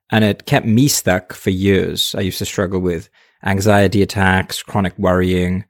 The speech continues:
fear of judgment from others, social anxiety, difficulty building connections, brain fog, being distracted,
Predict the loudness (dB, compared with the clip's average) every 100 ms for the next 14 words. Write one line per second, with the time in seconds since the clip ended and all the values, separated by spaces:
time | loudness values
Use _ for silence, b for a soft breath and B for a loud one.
0 | _ -18 -4 0 4 4 4 0 -4 -2
1 | 0 0 0 0 0 -4 -4 -4 -2 -2
2 | -4 -6 -6 -6 -6 -4 -4 -4 -4 -4
3 | -4 -4 -6 -6 -12 _ _ 0 2 0
4 | 0 0 2 0 2 0 0 -2 -2 0
5 | 0 0 2 2 0 -2 -4 -6 0 2
6 | 2 0 0 2 4 4 2 -2 -4 -2
7 | 0 -2 -4 -2 -2 -2 -2 -2 -2 -2
8 | -10